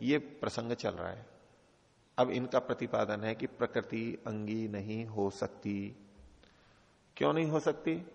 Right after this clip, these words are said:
क्योंकि जो उपादान कारण है वो कार्य द्रव्य का अंगी नहीं कहलाता है।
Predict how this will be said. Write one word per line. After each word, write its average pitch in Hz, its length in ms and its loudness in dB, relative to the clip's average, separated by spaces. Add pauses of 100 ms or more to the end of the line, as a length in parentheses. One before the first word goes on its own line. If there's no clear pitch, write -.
(560)
क्योंकि 147 260 2
जो 139 160 6
उपादान 147 580 4
कारण 131 340 4
है 120 320 2
वो 131 160 4
कार्य 131 380 6
द्रव्य 117 300 4
का 131 160 4
अंगी 123 440 0
नहीं 123 300 -2
कहलाता 110 540 2
है। 104 460 -4